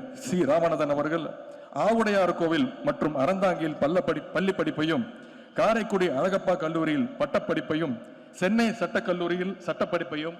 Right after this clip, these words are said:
பயின்றவர். அழகப்பா கல்லூரியில் படித்த காலத்தில் மாணவர் பேரவை தலைவராக இருந்த இவர் அப்பகுதியில் உள்ள கல்லூரிகளில் படித்த மாணவர்களை இணைத்து மாணவர் திராவிட முன்னேற்ற கழக செயலாளராக பணியாற்றினார். சென்னை சட்டக்கல்லூரியில் பயின்ற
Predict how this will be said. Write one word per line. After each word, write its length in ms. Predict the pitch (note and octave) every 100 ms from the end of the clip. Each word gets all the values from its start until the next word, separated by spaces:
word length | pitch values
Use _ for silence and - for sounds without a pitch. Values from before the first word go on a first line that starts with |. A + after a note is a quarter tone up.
| -
பயின்றவர். 460 | D3+ D#3 C#3 B2+ B2 - - - - - - - C#3+
அழகப்பா 400 | G#3+ A3 A3 G3+ F3
கல்லூரியில் 360 | F3+ F3 D#3
படித்த 220 | E3+ F3 E3
காலத்தில் 360 | D#3 D3+ F3 C#3 A2 - - C#3+
மாணவர் 400 | D#3+ G3+ G#3 F#3+ -
பேரவை 240 | F3 E3+ D#3+
தலைவராக 380 | D3+ E3 D3+ D3+ D3
இருந்த 200 | C#3+ C#3+ C#3+
இவர் 180 | E3+ - - - - - - F3+
அப்பகுதியில் 460 | - E3+ A3+ A3+ G3
உள்ள 100 | F#3 D#3
கல்லூரிகளில் 520 | D#3+ F#3 F#3 F3 E3 D#3+
படித்த 220 | D#3+ D#3+ B2
மாணவர்களை 460 | D3+ F3 D#3 D3 C#3 C#3
இணைத்து 340 | D#3+ D#3 F#3 F3+ - - C#3
மாணவர் 400 | D3+ G3 F#3+ F3+ -
திராவிட 320 | D3+ E3+ F3 D#3+
முன்னேற்ற 280 | D#3 D#3+ E3 D#3+
கழக 180 | D3+ C3+
செயலாளராக 640 | D#3+ D#3+ D3 C#3 C#3+ D#3 -
பணியாற்றினார். 580 | C#3+ C#3+ C3+ C3+ B2+ B2 - - - - - - - - - - - _ -
சென்னை 260 | F#3 A#3+ A3+
சட்டக்கல்லூரியில் 680 | E3 - A3 G3+ F#3+ F3+ E3+
பயின்ற 260 | E3 E3